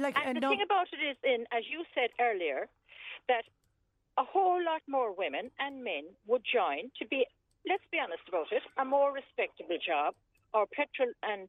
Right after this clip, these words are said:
Speaker 2: wear and tear vehicle would be taken into, uh, consideration.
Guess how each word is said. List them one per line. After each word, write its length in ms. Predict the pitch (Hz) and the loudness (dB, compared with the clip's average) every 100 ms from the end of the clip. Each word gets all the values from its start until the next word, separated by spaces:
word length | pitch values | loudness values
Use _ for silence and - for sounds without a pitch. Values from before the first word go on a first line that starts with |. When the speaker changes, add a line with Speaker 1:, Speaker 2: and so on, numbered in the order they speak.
| - | -4
Speaker 2:
wear 200 | 196 220 190 | 2 2 0
and 80 | - | -2
tear 300 | 208 185 175 | 0 0 0
vehicle 340 | 214 226 - 247 | 0 0 -2 -10
would 140 | 220 | -4
be 120 | 214 196 | -4 -2
taken 340 | 208 190 190 | -2 -4 -4
into, 340 | 175 - 175 160 - - - - | -4 -2 -2 -4 -8 -20 -8 -2
uh, 160 | 175 - | -2 -2
consideration. 960 | 196 165 - 170 175 175 143 - 147 | -6 -6 -6 -2 2 2 0 -4 -6